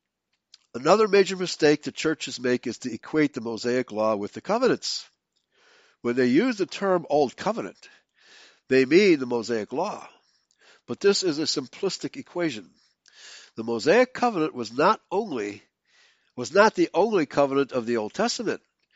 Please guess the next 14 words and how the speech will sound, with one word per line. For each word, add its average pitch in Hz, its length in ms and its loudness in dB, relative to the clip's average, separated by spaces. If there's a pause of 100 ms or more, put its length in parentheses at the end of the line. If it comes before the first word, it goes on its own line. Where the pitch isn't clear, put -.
(300)
There 127 120 -4
were 131 120 -2
many 208 380 4
others 151 360 -2
that 147 120 0
had 143 240 0
no 175 120 0
relationship 185 640 -2
to - 80 -8
the 143 100 -6
covenant 151 480 -4
at 139 180 -2
Mount 113 220 -6
Sinai. 220 380 0